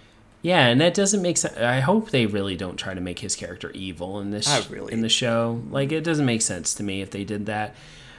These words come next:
Speaker 1: Um, and why is he back in Tar Valon if he's, if he's trying to track the dagger? That wouldn't make much sense because the dagger's not, no longer there.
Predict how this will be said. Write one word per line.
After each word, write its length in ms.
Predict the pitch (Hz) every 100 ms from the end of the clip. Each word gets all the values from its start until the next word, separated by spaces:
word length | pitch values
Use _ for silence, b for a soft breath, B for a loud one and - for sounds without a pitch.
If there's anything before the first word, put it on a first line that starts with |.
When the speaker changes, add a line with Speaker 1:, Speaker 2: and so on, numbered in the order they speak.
| B -
Speaker 1:
Um, 340 | 117 117 110 -
and 300 | 147 143 131
why 180 | 135 175
is 140 | 185
he 80 | 165
back 220 | 151 143
in 40 | 139
Tar 120 | 135
Valon 240 | 135 135
if 120 | 131 127
he's, 280 | 113 -
if 120 | 127 -
he's 120 | 135
trying 220 | - 202
to 60 | 233
track 320 | - 180 -
the 80 | 117
dagger? 500 | 107 135 147 113 104
That 140 | 104
wouldn't 260 | 123 165 123
make 260 | 127 131 -
much 240 | 113 -
sense 420 | - 147 117 95
because 580 | - 107 113 107 101 -
the 80 | -
dagger's 360 | 113 127 127 117
not, 180 | 127 - -
no 140 | 120 120
longer 260 | 107 92 90
there. 520 | 113 120 92 90